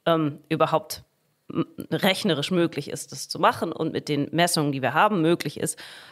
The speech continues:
muss man halt Vereinfachungen vornehmen. Und die werden eben empirisch gemacht. Das heißt, da werden dann,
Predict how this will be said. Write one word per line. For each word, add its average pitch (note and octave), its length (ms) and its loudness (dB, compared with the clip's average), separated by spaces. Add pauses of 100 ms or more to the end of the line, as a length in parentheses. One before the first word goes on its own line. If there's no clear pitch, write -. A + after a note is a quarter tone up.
(240)
muss F#3+ 280 6
man F3 160 2
halt D3+ 140 2
Vereinfachungen C#3+ 640 -4
vornehmen. F#3+ 460 2 (480)
Und E3+ 320 4
die F#3+ 240 4 (140)
werden E3 340 4
eben D#3 480 2 (300)
empirisch E3+ 580 0
gemacht. G#3+ 360 0
Das E3 180 -2
heißt, D#3+ 260 0
da C#3 100 2
werden D3+ 280 2
dann, D3+ 180 2